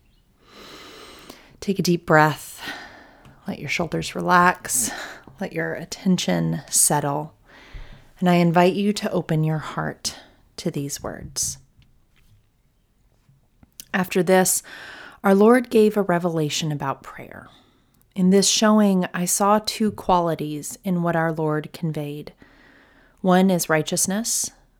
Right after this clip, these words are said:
another is sure trust. But yet often we do not trust him fully. For it seems to us that because of our unworthiness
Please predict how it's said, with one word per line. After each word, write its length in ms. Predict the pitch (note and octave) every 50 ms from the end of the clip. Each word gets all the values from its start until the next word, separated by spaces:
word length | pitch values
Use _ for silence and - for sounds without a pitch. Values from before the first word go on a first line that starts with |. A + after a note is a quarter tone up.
| _ -
another 600 | F3+ E3+ E3 F3+ F#3 F#3 F#3+ F#3 F#3+ F#3 F#3 -
is 420 | - F#3 F3 E3 D#3+ D#3 - - - -
sure 640 | - - - - G3+ F#3+ F#3+ F#3+ F#3+ G3 G3+ G#3+ - _ -
trust. 600 | - - F3+ D3 - - - - - - - - _ _ _ _ _ _ _ _ _ _ _ _ _ _ _ _ _ _ _ _ _ _ _ _ -
But 220 | G#3+ G#3+ - -
yet 220 | A3 A#3+ B3 A#3+ -
often 480 | A#3+ B3 C4 - - C#4 C4+ C4 B3+ B3
we 140 | A#3 A3+ G#3+
do 180 | - G#3+ G#3+
not 300 | G#3 G#3 G#3 G3+ - -
trust 400 | - - - F#3+ - - - -
him 200 | F3 D#3+ D3+ D3+
fully. 500 | C#3+ - - D3 B2 C3+ C3 C#3 - - _ _ _ _ _ _ _ _ _ _ _ _ _ _ _ _ -
For 160 | - F3+ F3
it 100 | - -
seems 440 | - - A3 A3+ A#3 A#3+ A#3+ A#3 -
to 240 | - - G#3 F3+
us 400 | D#3 D3 C#3+ C#3+ - - - -
that 220 | - - E3 D#3 -
because 500 | E3 E3+ - - - A#3+ B3+ C4 B3+ C4
of 140 | A#3+ G#3+ G3+
our 160 | F#3 F#3 F3+
unworthiness 1120 | E3+ D#3+ D#3+ D3+ D3+ D3+ D3+ - D3 D3 D3+ D3+ E3 F#3 A3 - - - - - -